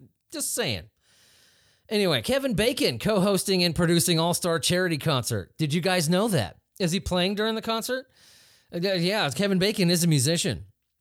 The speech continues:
Didn't know that, did you? And a damn good one. Uh, his brother, too. Uh, it's the, wh-, is it called the Bacon Brothers Band? I think it's called actually the Bacon Brothers Band. Anyway, uh, him and his brother, I had swallowed there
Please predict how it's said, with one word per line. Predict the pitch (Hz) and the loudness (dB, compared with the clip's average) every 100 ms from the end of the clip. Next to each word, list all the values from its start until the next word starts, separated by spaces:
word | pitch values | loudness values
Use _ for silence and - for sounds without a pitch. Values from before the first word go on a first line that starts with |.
| _ | _
Didn't | 185 196 185 | 0 2 4
know | 208 | 2
that, | 170 | 0
did | 165 160 | 0 0
you? | 98 - | -2 -4
And | 180 214 | -2 -2
a | |
damn | 151 147 139 | 0 0 2
good | 175 | 0
one. | 160 95 85 | 0 -2 -4
Uh, | 165 | 0
his | 165 185 131 | 2 2 -2
brother, | 120 185 262 175 | -2 0 0 -2
too. | 120 269 202 | -4 -2 0
Uh, | 147 156 | 0 -2
it's | 170 165 | -2 -2
the, | 180 175 165 | 0 0 0
wh-, | 151 139 - _ 175 | -4 -10 -14 _ -2
is | 170 | -2
it | 175 | -2
called | 190 233 | -2 -2
the | 214 | -2
Bacon | 226 233 254 | -4 -4 -4
Brothers | 254 262 | -4 -4
Band? | 226 262 285 _ _ _ _ _ | -4 -6 -6 _ _ _ _ _
I | 175 | -6
think | 311 359 | -4 -4
it's | |
called | - 226 | -2 -2
actually | 180 180 180 | -2 -2 -2
the | 143 | -2
Bacon | 107 139 147 | -2 -4 -4
Brothers | 123 127 113 | -6 -4 -4
Band. | 113 113 | -10 -8
Anyway, | 262 156 - - - - - - | -6 -6 -8 -16 -20 -20 -20 -6
uh, | 180 165 | -2 2
him | 240 294 | 2 0
and | |
his | 190 113 | -2 -2
brother, | 139 202 214 92 - _ _ _ _ _ _ _ _ _ _ _ _ _ _ - | -2 0 -2 -4 -14 _ _ _ _ _ _ _ _ _ _ _ _ _ _ -4
I | 180 | 0
had | 156 110 | 0 -2
swallowed | 135 135 | -2 0
there | 110 | 0